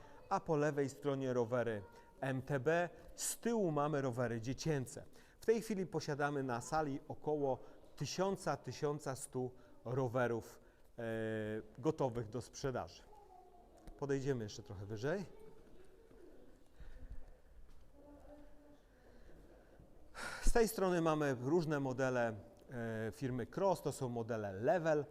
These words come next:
bardzo popularny model M T B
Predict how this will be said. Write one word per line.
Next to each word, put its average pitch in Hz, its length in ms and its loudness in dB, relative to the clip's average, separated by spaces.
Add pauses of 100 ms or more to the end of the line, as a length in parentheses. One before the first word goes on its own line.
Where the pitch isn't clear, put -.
(380)
bardzo 127 280 0
popularny 123 720 2
model 110 440 0 (280)
M 120 180 -2
T 110 180 -4
B 165 300 0